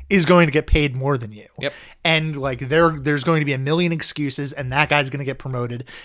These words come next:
Speaker 1: and you're going to get fucked because, um, the world's unfair and nothing really matters.
Speaker 2: Yep.
Speaker 1: That's partially not true in sports. Like, sports is one of the few meritocracies that exist in the world.
Speaker 2: Sure.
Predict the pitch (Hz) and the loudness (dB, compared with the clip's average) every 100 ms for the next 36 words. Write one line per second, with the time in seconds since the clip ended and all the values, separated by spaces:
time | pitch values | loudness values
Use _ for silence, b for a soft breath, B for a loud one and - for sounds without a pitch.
0 | B 143 135 127 123 139 135 139 127 123 | B -10 -8 -8 -6 -4 -4 -6 -6 -10
1 | 120 - 131 117 - - 117 131 120 117 | -12 -10 -8 -8 -12 -18 -14 -12 -10 -10
2 | 113 - B B _ _ 147 123 110 113 | -12 -16 B B _ _ -10 -8 -10 -14
3 | 117 127 160 156 156 139 131 123 120 120 | -8 2 2 2 -2 -4 -8 -8 -8 -10
4 | 123 110 101 98 90 - - - - _ | -12 -12 -14 -16 -18 -18 -10 -8 -8 _
5 | _ b - 165 190 151 139 - - 151 | _ b -20 -18 -4 -2 -2 -6 -6 -4
6 | 139 135 131 127 117 - 123 98 - - | -4 -6 -6 -6 -8 -12 -14 -14 -16 -18
7 | _ - - - B B 139 - - 160 | _ -16 -16 -16 B B -8 -6 -2 2
8 | 175 180 147 147 151 127 123 - 147 151 | 0 0 -6 -4 -6 -8 -12 -12 -10 -8
9 | 135 127 123 117 127 123 - 104 - 110 | -8 -8 -8 -10 -10 -10 -10 -10 -10 -12
10 | 113 117 113 113 113 - - 135 120 113 | -14 -14 -12 -12 -10 -10 -10 -12 -12 -12
11 | 104 104 107 - - 196 131 | -16 -18 -18 -20 -16 -10 -8